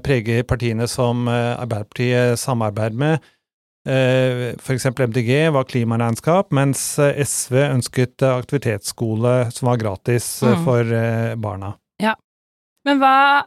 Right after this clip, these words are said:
Speaker 2: nå har jo valgkampen pågått en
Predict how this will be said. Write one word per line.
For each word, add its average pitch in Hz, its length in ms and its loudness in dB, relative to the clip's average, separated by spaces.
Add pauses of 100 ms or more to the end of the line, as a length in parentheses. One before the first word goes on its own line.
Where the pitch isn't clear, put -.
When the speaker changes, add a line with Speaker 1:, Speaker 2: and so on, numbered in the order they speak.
(420)
Speaker 2:
nå 262 240 6
har 233 300 4
jo 233 220 2
valgkampen 208 720 0
pågått 185 520 -2 (100)
en 185 760 -4